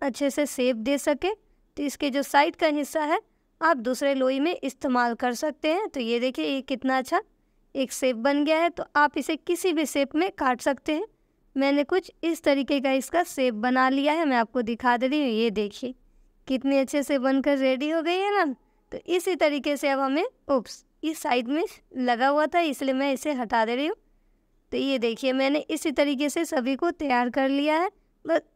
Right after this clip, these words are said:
इसी तरीके से मैंने सभी को बनाकर रेडी कर लिया है। तो चलिए अब इसे हम फ्राई करते हैं। तो हमने कढ़ाई गर्म होने के लिए रख दिया था।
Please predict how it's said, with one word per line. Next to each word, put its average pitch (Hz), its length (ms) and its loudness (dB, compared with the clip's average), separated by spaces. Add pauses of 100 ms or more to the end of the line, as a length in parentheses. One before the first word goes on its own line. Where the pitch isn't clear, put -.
इसी 359 220 -2
तरीके 294 380 0
से 285 140 -2
मैंने 277 320 0
सभी 320 500 0
को 339 180 -2 (240)
बनाकर 254 500 -2
रेडी 233 300 -2
कर 294 180 -2
लिया 294 260 0
है। 294 80 2
तो 277 140 -4
चलिए 277 320 -2
अब 262 140 2
इसे 254 220 -4
हम 294 200 -2 (640)
फ्राई 247 260 2
करते 269 380 -2
हैं। 330 180 -2 (800)
तो 311 120 4
हमने 269 360 0
कढ़ाई 285 460 0
गर्म 262 260 0
होने 285 260 0
के 285 120 -4
लिए 254 200 -2
रख 240 200 -2
दिया 302 320 0
था। 339 200 0